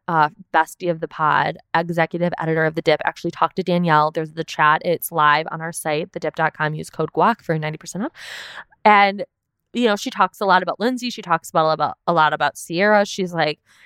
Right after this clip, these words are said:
and then, you know, she's, she's basically like, "I don't know what the fuck happened. Like, this is cra-," like, she's dumbfounded that this all happened. Yeah, it's a lot, you guys. It's a lot to process. We have, you know,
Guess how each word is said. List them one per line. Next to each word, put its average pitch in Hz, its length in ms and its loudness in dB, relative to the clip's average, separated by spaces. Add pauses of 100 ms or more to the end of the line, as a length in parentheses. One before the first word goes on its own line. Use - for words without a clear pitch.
(120)
and 202 100 4
then, 185 220 2
you 208 100 -2
know, 165 220 2
she's, - 440 -10
she's - 180 -18
basically 349 420 2
like, 285 220 4 (120)
"I 196 40 2
don't 427 200 -2
know 320 200 0
what 269 220 -2
the - 60 -4
fuck - 380 -4
happened. - 580 -4 (160)
Like, 196 220 2 (180)
this 240 220 -2
is 302 160 -12
cra-," - 260 -8
like, 196 260 0
she's - 500 -2 (260)
dumbfounded 185 560 2
that 156 140 -2
this - 320 -12
all 160 140 2
happened. 165 540 -4 (720)
Yeah, 190 480 6
it's - 180 -8
a 285 60 -2
lot, 165 520 -10
you 156 100 -8
guys. 151 300 -2
It's - 100 -10
a 175 60 0
lot 165 280 0
to - 80 -8
process. 160 680 2
We 185 120 -8
have, 156 340 2
you 165 140 -6
know, 151 440 -2